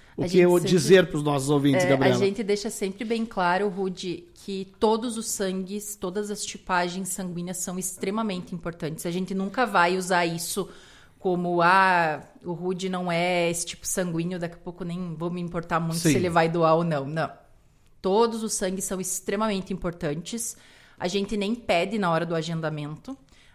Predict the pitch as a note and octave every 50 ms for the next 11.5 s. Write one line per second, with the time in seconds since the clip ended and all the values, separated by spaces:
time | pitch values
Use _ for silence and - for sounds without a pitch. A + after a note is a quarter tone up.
0 | _ _ - E3+ E3+ E3+ E3+ F3 E3+ - - - F3+ E3 F3 F#3 - - - F3+
1 | G3+ A#3 A#3+ G#3+ F#3+ F#3 F#3 F3+ F#3+ F#3 - F#3+ F3 E3+ D#3 E3 F#3+ - - -
2 | - - - - G#3 G#3 - A#3+ A#3 B3+ C4 B3 B3+ A#3 A3+ A3 G3 G3 G#3+ C4+
3 | B3+ - - - - F#3+ F3+ D#3 B2 A2+ A2 G3 F#3+ F#3 F3 F#3 F3+ F3 E3+ F#3+
4 | E3+ F3 E3+ - - - E3+ G3 - - - _ _ _ _ - - - - _
5 | - G3 G3 F#3+ G3 G3 G#3 G#3 G#3 - - A3+ G#3+ G#3 G#3+ G#3 G#3+ G#3+ A3 A3
6 | - - A3 G3+ F#3+ G3+ G3+ A3 A3 - - G#3 F#3+ F#3 F3+ F3+ F#3+ F#3+ F#3 F#3
7 | F#3 - - - G3 F#3+ F3+ F#3 F#3+ F#3 F3+ F3+ F3+ - - - G3 G#3+ G#3 G3+
8 | G3+ G3 G3 F#3+ - G3 E3+ E3 F3 E3 D#3+ E3 F3 G3+ B3 - - _ _ _
9 | _ - _ - - _ _ _ - G3 F#3+ F#3+ - - - G#3 G3+ G3+ G#3 G3+
10 | - G3 G3+ - G3+ - - A3 G#3 A3 - - A#3 G#3 G3 F#3+ G3+ G3 G3 F#3+
11 | F#3+ - - - G3+ G3 G3 G#3+ G#3 -